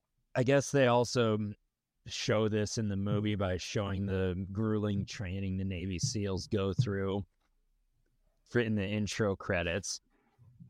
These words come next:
And also there's that scene of these big burly Navy,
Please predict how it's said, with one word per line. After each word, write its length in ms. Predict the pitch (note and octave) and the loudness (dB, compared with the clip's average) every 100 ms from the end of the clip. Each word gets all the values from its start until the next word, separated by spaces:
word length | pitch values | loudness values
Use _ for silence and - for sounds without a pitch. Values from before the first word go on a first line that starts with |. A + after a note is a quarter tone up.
| - - | -20 -10
And 140 | - A#2 | 0 4
also 340 | A#2+ A#2+ B2+ | 4 4 2
there's 260 | A2 A2+ G2+ | 4 2 2
that 220 | A2+ G2 | 0 0
scene 360 | - A2+ G#2+ G#2+ | -4 -4 -2 -2
of 140 | F#2+ | 0
these 300 | G2+ G2+ D2+ | -2 -2 -4
big 480 | F2 F2 G#2 G2 F2+ | -6 -2 0 -2 -2
burly 380 | G#2+ G2+ G2+ F#2+ | 0 0 0 0
Navy, 560 | F2+ F#2+ G2 F#2 C#2+ | -2 -2 -2 -2 -6